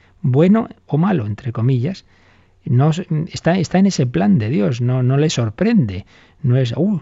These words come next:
¿qué pasa ahora? Esto, esto se le ha escapado a Dios". No, no, todo o es querido, o al menos es permitido por Dios en un misterio insondable de su sabiduría,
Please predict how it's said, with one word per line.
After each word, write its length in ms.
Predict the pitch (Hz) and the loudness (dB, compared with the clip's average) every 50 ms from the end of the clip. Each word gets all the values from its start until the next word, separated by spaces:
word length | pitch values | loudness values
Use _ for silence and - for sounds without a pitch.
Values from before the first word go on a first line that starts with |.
| - _ | -8 _
¿qué 100 | - 143 | -10 -6
pasa 280 | 120 139 131 - 117 113 | -4 -4 -4 -4 -4 -2
ahora? 260 | 143 175 175 123 101 | -2 -2 -2 -2 -6
Esto, 220 | 110 - - 135 | -6 -4 -4 -4
esto 280 | 123 120 - - - 123 | -4 -4 -6 -6 -6 -4
se 120 | - 139 | -4 -2
le 80 | 117 127 | -2 -2
ha 40 | 127 | -2
escapado 460 | 123 - - 117 - 127 127 123 117 | -4 -4 -6 -4 -2 -2 -2 0 -2
a 20 | |
Dios". 240 | 120 135 135 117 120 | -2 -2 -4 -2 -2
No, 120 | 127 120 | -2 -2
no, 200 | 113 107 95 101 | -2 -4 -6 -8
todo 320 | - - 185 165 120 107 - _ | -2 0 0 0 0 -2 -6 _
o 160 | - 170 220 | -2 -2 -2
es 120 | 247 233 | -2 -4
querido, 420 | - - 196 175 214 214 226 233 240 _ _ _ _ _ _ _ _ _ | -4 -4 -2 -2 -2 -2 -4 -8 -10 _ _ _ _ _ _ _ _ _
o 100 | - 123 | -8 -6
al 80 | 113 117 | -2 -2
menos 340 | 123 135 131 131 127 - - | 0 0 0 0 -2 -2 -4
es 120 | 131 - | -6 -6
permitido 800 | - _ _ 135 131 123 117 117 113 113 107 - 123 113 117 107 | -8 _ _ 0 0 2 2 2 0 0 0 -2 -2 -2 -2 -6
por 220 | - 123 117 117 | -4 -4 -4 0
Dios 260 | 120 127 127 123 - _ _ _ _ _ _ _ _ _ | 0 0 0 -2 -6 _ _ _ _ _ _ _ _ _
en 120 | - 123 | -2 0
un 240 | 123 131 131 131 127 | 2 4 4 4 4
misterio 560 | 123 123 120 - - - - 147 135 131 123 | 4 2 2 0 -4 -4 0 0 2 2 2
insondable 880 | 120 135 147 139 - - 117 110 110 110 117 127 123 117 120 117 120 - _ | 2 2 2 0 -2 -2 -2 0 0 0 0 0 0 0 0 -2 -2 -4 _
de 240 | - 147 135 120 120 | -10 -4 -2 -2 -2
su 180 | - - 180 | 0 -2 -4
sabiduría, 720 | 170 - 165 135 135 135 131 123 117 120 123 123 127 123 | -2 0 -2 -2 0 0 -2 -2 0 0 0 0 -2 -4